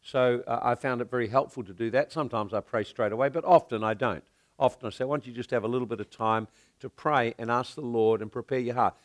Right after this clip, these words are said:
There's, maybe there's people to forgive. Maybe there's some issue, issues of grieving. So I give them a bit of homework to go and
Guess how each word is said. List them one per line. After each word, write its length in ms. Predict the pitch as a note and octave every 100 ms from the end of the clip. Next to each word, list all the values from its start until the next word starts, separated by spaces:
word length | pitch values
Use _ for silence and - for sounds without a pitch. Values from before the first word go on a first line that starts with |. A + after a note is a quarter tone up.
| _
There's, 120 | B2
maybe 240 | A2 C3+ A#2
there's 160 | G#2+
people 300 | - B2+ A#2
to 80 | A2
forgive. 500 | - B2 A2+ E3+ G2 - _ _ _ _ _
Maybe 220 | C3 A2
there's 160 | G#2+ G2+
some 180 | A2 -
issue, 340 | B2 A#2 A#2+ -
issues 340 | B2+ C3+ A2+
of 120 | G#2
grieving. 500 | F#2 B2+ B2+ A#2+ B2+ - _ _
So 80 | -
I 60 | E3+
give 120 | D3
them 80 | C3+
a 60 |
bit 40 | C3+
of 80 |
homework 380 | D3+ F#3 C#3 G#2+
to 60 | -
go 280 | A#2 A#2+
and 80 | A#2+